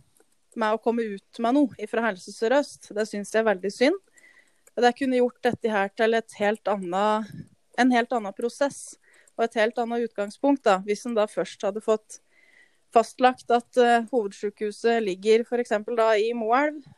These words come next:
eh, som er det åpenbare, eh, og så lagt den øvrige strukturen basert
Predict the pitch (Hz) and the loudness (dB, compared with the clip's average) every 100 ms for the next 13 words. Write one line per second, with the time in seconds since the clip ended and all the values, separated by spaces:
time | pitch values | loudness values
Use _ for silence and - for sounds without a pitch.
0 | - 226 226 220 233 233 214 196 233 208 | -10 -6 -6 -6 -10 -10 -6 -2 0 0
1 | - 175 180 185 170 240 320 - _ _ | -2 -10 -6 -4 -2 -2 -4 -8 _ _
2 | _ _ _ _ 226 233 240 - 233 220 | _ _ _ _ -2 0 0 -4 -4 0
3 | 233 214 - - 247 185 165 196 - 226 | 0 -2 -6 -6 -4 -4 -4 -6 -4 -6
4 | - 190 208 214 220 - - 180 | -4 -4 -2 -2 -4 -2 -4 -4